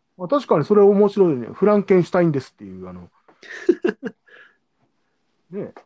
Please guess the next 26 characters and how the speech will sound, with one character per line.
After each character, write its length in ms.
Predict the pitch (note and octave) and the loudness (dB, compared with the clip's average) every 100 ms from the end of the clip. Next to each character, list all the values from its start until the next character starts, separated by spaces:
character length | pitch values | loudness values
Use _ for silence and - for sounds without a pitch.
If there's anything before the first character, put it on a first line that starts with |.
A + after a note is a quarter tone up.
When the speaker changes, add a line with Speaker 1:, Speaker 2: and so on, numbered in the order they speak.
| _ - | _ -10
Speaker 1:
何 160 | D#3 | -4
々 200 | F#3 F#3 | -2 0
県 180 | D#3 A#2+ | -2 -2
何 140 | C#3 | -2
々 140 | C3 A2+ | -2 -4
み 80 | G2+ | -8
た 60 | |
い 40 | G2+ | -12
な 60 | |
感 180 | G2+ G#2 | -12 -12
じ 100 | F#2+ | -12
の。 240 | F#2+ F2+ _ _ _ _ - | -14 -16 _ _ _ _ -12
Speaker 2:
そ 120 | G#2 | -12
う 60 | |
そ 140 | - E2 | -12 -18
う 60 | |
そ 160 | - - | -20 -20
う 100 | - | -20
そ 160 | - - | -20 -20
う。 60 | _ _ _ _ _ _ _ _ _ _ _ | _ _ _ _ _ _ _ _ _ _ _
Speaker 1:
い 60 | C#3+ | -6
け 100 | E3 | -4
る 80 | |
じ 80 | B2+ | -4
ゃ 60 | |
ん。 80 | E2+ | -10